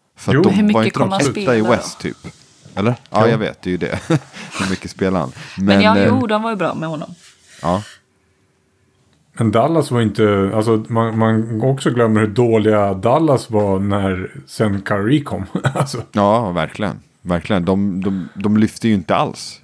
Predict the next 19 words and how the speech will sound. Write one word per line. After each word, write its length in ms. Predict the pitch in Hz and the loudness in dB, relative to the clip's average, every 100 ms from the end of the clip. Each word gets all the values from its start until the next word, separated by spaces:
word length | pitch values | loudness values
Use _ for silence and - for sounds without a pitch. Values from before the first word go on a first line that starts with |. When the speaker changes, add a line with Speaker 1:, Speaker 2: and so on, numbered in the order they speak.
| - | -6
Speaker 1:
Det 100 | 104 | 0
gjorde 180 | 117 101 | 2 2
de 120 | 139 | 0
väl 100 | 139 | -2
inte? 300 | 62 - - - _ - _ - | -6 -8 -12 -12 _ -20 _ -8
Speaker 2:
Nej, 300 | 107 104 107 | 0 2 4
de 120 | 110 | 4
gick 200 | 120 135 | 4 2
från 140 | 131 120 | 0 -2
åttonde 460 | 147 135 - 120 113 | 2 2 2 0 0
plats 400 | 110 143 139 - | 2 2 2 -2
till 320 | 131 113 107 - _ _ _ _ | 0 4 2 0 _ _ _ _
elfte 400 | - 117 95 - | -4 -2 -2 -6
plats, 380 | 107 160 151 - | -2 0 -2 -6
tror 180 | - 53 | -8 -6
jag 60 | 55 | -6
det 40 | |
var. 80 | - _ _ _ - | -10 _ _ _ -8
Speaker 1:
Ja. 300 | 92 85 | -4 -4